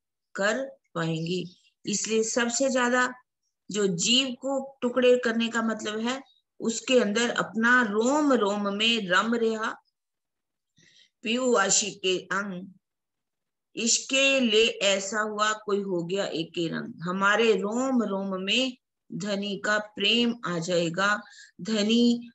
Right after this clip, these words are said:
हमारे धाम हृदय में विराजमान हो जाएंगे। हम उनका दीदार करेंगे, उनसे बात करेंगे, प्रेम करेंगे, प्रेम का विलास करेंगे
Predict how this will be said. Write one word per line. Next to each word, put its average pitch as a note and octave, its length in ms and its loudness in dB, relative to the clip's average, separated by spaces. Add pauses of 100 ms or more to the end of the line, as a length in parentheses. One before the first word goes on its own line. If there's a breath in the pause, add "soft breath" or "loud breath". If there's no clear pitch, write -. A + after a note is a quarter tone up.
(120)
हमारे G3 420 2
धाम F#3+ 360 -2
हृदय F#3 360 -2
में F#3 180 -2
विराजमान F#3 640 0
हो A3+ 140 -2
जाएंगे। A#3 500 -2 (320 soft breath)
हम G#3+ 260 0
उनका G3 260 2
दीदार F3+ 520 2
करेंगे, A3+ 640 0
उनसे F#3 320 -4
बात F3 460 0
करेंगे, A3 560 0 (300 loud breath)
प्रेम G3+ 300 0
करेंगे, G#3 480 -4
प्रेम F#3 380 -4
का F3+ 180 -2
विलास F3 500 0
करेंगे A3 600 -4